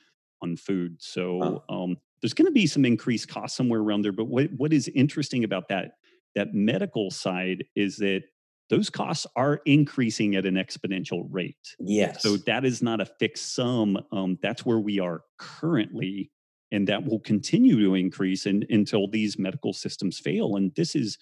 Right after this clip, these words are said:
Speaker 1: you know, in this era of, of covid, there's all kinds of interesting stuff that's emerging around that.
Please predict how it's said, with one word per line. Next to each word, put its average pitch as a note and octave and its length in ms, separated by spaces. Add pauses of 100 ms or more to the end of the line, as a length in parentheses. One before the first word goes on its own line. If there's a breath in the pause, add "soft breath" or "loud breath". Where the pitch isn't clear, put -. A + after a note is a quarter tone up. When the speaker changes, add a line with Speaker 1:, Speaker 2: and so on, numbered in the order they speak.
(400 soft breath)
Speaker 1:
you A#2+ 80
know, A2 140
in A2+ 80
this A2 200 (100)
era G#2+ 460 (100)
of, F#2 380 (100)
of F2+ 200
covid, C3 440
there's F#2 180
all G#2+ 180
kinds F3 280
of A#2+ 120
interesting A2 480
stuff - 360
that's - 180
emerging F#2+ 500
around F2+ 260
that. D3 280